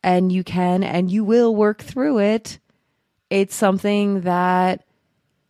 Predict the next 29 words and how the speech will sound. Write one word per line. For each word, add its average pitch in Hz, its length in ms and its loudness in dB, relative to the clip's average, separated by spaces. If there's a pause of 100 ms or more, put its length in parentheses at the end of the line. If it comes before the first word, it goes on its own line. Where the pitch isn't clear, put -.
(240)
happens 196 680 0
to 190 840 0
us 269 380 0
when 190 380 2
we 190 440 -4
are 185 400 -2
entering 196 640 -2
situations 185 1000 -4
again. 180 520 -2 (240)
Yay. 247 580 -6 (160)
Welcome 196 280 -4
to 226 60 -4
being 254 280 -4
a 277 60 -4
human. 190 580 -4 (920)
The 196 100 -4
second 220 280 -2
one 220 140 0
is 214 200 -4
to 208 120 -2
set 190 260 0
and 190 140 0
stick 185 220 -8
boundaries. 202 760 -4 (500)
So 202 220 0
with 190 140 0
the 208 80 2
ruminating 202 520 2
thoughts, 185 600 0